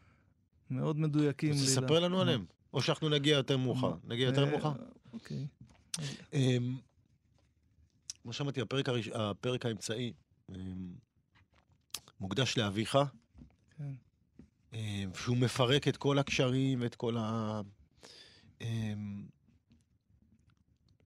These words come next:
Speaker 2: ההתניות או התקוות וזה, וגם איזושהי פרידה לא פשוטה בעצם מאבא שלך, אמ, ש-, שבעצם חלה.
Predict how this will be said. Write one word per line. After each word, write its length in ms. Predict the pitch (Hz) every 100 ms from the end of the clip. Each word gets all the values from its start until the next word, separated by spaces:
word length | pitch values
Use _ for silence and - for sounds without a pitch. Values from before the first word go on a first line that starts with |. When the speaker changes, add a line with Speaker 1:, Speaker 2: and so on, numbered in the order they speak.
| _ -
Speaker 2:
ההתניות 1080 | 127 120 117 - 131 123 139 170 143 123 131
או 80 |
התקוות 760 | 117 - - 110 127 151 131 -
וזה, 240 | 104 87 82 - - _ _
וגם 360 | 123 107 147 165
איזושהי 240 | 165 190
פרידה 340 | 175 123 117 143
לא 100 | 139
פשוטה 300 | - 151 127 104 _ _
בעצם 360 | 110 101 - 90 - - _ _
מאבא 260 | 101 95 98
שלך, 280 | - - 127 135 _ - - - - _ -
אמ, 600 | 110 107 107 107 110 104 - -
ש-, 260 | - 120
שבעצם 400 | - 135 127 151
חלה. 320 | 120 117 127